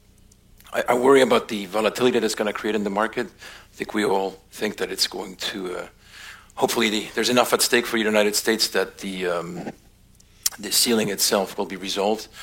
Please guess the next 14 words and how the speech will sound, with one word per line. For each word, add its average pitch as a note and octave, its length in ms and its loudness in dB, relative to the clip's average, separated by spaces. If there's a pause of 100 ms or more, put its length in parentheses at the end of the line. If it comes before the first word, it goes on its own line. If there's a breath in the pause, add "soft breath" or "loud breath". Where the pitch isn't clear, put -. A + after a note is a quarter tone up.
(440 loud breath)
There's - 160 -6
a F#2+ 40 -6
bigger G2 240 0
question - 320 -2
as - 100 -4
to G#2+ 80 -6
why G#2 220 4
we B2 140 0
have A#2+ 140 2
a A#2 40 -4
ceiling. C3+ 500 2 (160)
I A2 40 -18
think G2 360 -16
Larry F#2+ 320 -2